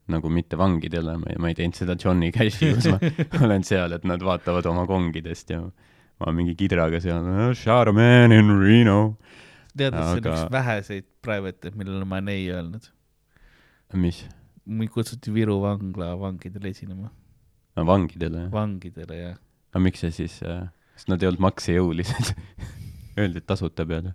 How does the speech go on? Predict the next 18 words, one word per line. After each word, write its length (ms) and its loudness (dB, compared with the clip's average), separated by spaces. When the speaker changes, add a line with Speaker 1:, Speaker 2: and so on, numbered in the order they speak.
Speaker 2:
Põhimõtteliselt 320 -12
küll, 220 -12
jah. 220 -14
Speaker 1:
Aa, 360 0
okei, 300 -6
okei, 160 -10
okei, 180 -8
no 160 -6
see 160 -12
on 140 -8
täitsa 260 -14
Speaker 2:
Sorry, 380 2
vangid. 300 -4
Speaker 1:
arusaadav. 640 -6
Speaker 2:
<laughs> 400 6
Aga 460 6
ma 120 0
ta-, 200 4